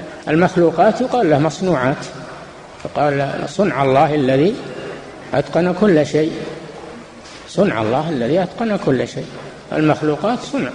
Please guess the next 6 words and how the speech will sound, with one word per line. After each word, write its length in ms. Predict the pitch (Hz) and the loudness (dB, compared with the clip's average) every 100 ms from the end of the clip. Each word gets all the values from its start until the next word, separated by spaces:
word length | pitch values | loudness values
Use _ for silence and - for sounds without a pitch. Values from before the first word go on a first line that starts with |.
| - | -2
الله 280 | 156 151 135 | 0 2 0
جل 260 | 117 123 117 | 0 0 2
وعلا، 360 | 117 117 185 285 - - - - - - - 202 | 2 0 -4 -6 -10 -14 -16 -18 -18 -18 -10 0
ويؤخذ 640 | 180 165 165 226 - 147 | 4 6 6 6 4 2
من 240 | 139 143 | 2 2
الصنع 580 | 139 135 127 - 196 233 | 2 -2 -6 -2 -2 0